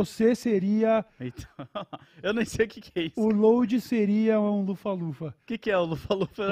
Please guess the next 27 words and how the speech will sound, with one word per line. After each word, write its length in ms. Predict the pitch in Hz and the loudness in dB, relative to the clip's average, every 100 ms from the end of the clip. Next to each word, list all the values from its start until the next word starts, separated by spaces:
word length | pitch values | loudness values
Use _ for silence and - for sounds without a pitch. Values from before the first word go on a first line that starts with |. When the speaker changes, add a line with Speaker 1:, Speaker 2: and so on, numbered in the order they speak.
| 196 | 0
Speaker 2:
único 40 | |
Speaker 1:
Lufa-Lufa 340 | 226 226 226 240 | 2 4 4 4
é 40 | |
Speaker 2:
nome. 100 | 240 | 2
Speaker 1:
os 60 | 214 | 2
mais, 440 | 240 240 254 190 | -2 -2 -4 -8
uh, 680 | 180 240 381 440 466 480 415 | -10 -4 0 2 2 2 2
pinelzinho, 680 | 254 214 220 214 180 214 208 | 0 -4 -4 -4 -4 -4 -2
mas 120 | - | 0
Speaker 2:
<laughs> 540 | 202 370 - - 679 - | 0 0 -2 8 8 10
Speaker 1:
anime 580 | 214 226 254 262 240 214 | 6 6 4 4 4 4
de, 280 | 208 220 196 - - | 4 2 0 -6 0
anime 360 | 202 208 226 208 | 2 4 2 0
de 100 | 208 | 0
pirata, 680 | 233 196 185 202 196 175 156 | 0 2 6 8 8 6 -2
uns 80 | |
bagulho 260 | 151 170 175 | -6 -6 -8
assim. 340 | 165 165 151 123 - - _ | -8 -10 -10 -12 -20 -20 _
Eu 60 | 156 | -12
acho 160 | 180 453 | -6 -4
que 80 | 190 | -4
você 80 | |
Speaker 2:
Olha 80 | 202 | -2
Speaker 1:
seria 120 | 208 | 0
o 20 | 196 | 2
Speaker 2:
aí. 40 | |
Speaker 1:
Lufa-Lufa. 540 | 196 214 185 175 151 | 0 0 0 0 -2